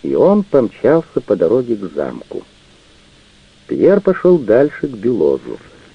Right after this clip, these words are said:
Он позабыл спросить у доктора Моро, как идет постройка санатория. Но ничего,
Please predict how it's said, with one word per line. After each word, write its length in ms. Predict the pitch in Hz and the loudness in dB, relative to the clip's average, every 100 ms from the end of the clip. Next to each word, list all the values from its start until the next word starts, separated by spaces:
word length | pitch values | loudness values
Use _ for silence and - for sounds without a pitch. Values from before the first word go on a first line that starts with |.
| - | -2
Он 160 | 120 | -2
позабыл 440 | 117 123 123 135 135 | 2 2 2 2 0
спросить 460 | - 110 104 117 | 0 -2 0 -2
у 60 | 117 | 0
доктора 420 | 107 120 - 110 | 2 0 0 -2
Моро, 420 | 107 110 117 120 - _ - - | 0 2 2 2 0 _ -20 -12
как 220 | - 92 98 | -2 0 2
идет 220 | 107 110 | 2 2
постройка 640 | - 95 - 101 107 - 107 | 0 -4 0 2 2 0 -6
санатория. 720 | 113 120 120 139 98 71 57 - _ - _ _ _ - | -4 -4 2 4 4 0 -6 -10 _ -20 _ _ _ -6
Но 180 | 127 202 | -2 0
ничего, 560 | 175 - 62 78 117 | -2 -6 -2 0 0